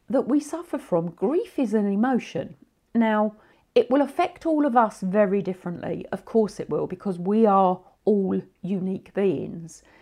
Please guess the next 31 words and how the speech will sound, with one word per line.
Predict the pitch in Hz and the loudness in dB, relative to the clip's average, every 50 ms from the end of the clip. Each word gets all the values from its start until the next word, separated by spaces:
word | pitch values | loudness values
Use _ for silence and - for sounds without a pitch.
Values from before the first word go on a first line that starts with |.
| _ _ _ _ | _ _ _ _
So | - - 214 | -2 2 2
I | 226 | 2
can | 233 - 247 226 226 - - _ _ - | 2 2 2 2 2 0 -4 _ _ 4
only | - 233 233 240 254 262 277 277 285 294 269 | 4 6 6 6 4 4 4 4 4 2 0
talk | 285 - 247 233 233 - | 0 0 0 0 2 0
about | 214 185 202 190 190 - - | -4 -2 0 -2 -2 -2 -4
myself | 180 196 185 - - 196 175 170 165 - - | -6 -8 -8 -4 -2 0 0 0 -2 -4 -12
at | - - | -8 -6
this | 180 180 - | -6 -8 -8
point. | - - - 180 180 180 196 190 - _ _ _ _ _ _ - | -10 -10 -8 -8 -6 -6 -8 -10 -12 _ _ _ _ _ _ -6
And | - 202 208 | -4 -2 0
I | 208 214 214 214 | 0 2 2 0
hope, | 208 - - - - - 302 220 156 160 208 - _ _ - - _ | 0 -4 -14 -12 0 4 6 6 6 4 -2 -10 _ _ -20 -20 _
I | - 208 | -8 -8
truly | - - - - - 233 254 269 277 277 269 233 226 190 | -8 -8 -14 -6 -2 0 2 4 4 6 6 4 2 0
hope, | - - 190 175 160 196 - - - _ _ _ _ _ _ _ _ - | -2 -4 -4 -2 -2 -4 -6 -8 -18 _ _ _ _ _ _ _ _ -4
that | - - - _ _ - | -4 -4 -4 _ _ -2
this | 240 233 - | -2 -2 0
gives | - 233 233 185 185 190 | 0 0 0 0 0 -4
you | 202 214 233 269 269 | -2 0 0 0 0
something | 262 - 214 185 190 185 - - 196 185 185 190 190 | 0 0 -2 -2 -2 -2 -4 -4 -2 -2 0 -2 -4
to | - - - 208 190 185 190 185 185 190 190 _ _ _ _ _ _ _ _ | -6 -6 -4 0 2 2 2 2 0 -2 -6 _ _ _ _ _ _ _ _
hang | - - - 185 196 196 | -14 -2 -2 -2 0 0
your | 185 175 | -2 -4
hat | - - 208 240 233 - - | -2 -2 -4 -4 -4 -4 -2
on, | 262 247 240 240 233 233 233 233 - _ _ | -2 0 2 4 4 4 4 2 -4 _ _
hook | _ - - 262 240 254 - - | _ -2 0 0 0 0 0 0
into, | 226 214 214 208 208 - - 240 214 208 208 202 208 208 202 _ _ _ _ _ _ | 2 4 4 2 0 -2 0 2 2 4 2 2 0 -2 -4 _ _ _ _ _ _
think | _ _ - 262 240 233 233 - | _ _ 4 4 4 4 4 0
about, | 226 190 214 208 208 202 208 - - - | 2 2 4 4 6 4 4 2 2 0
"Okay, | 202 240 285 294 302 - - 339 370 381 302 185 185 180 180 | 0 0 0 -2 -6 -6 -4 -2 0 2 2 2 0 0 -2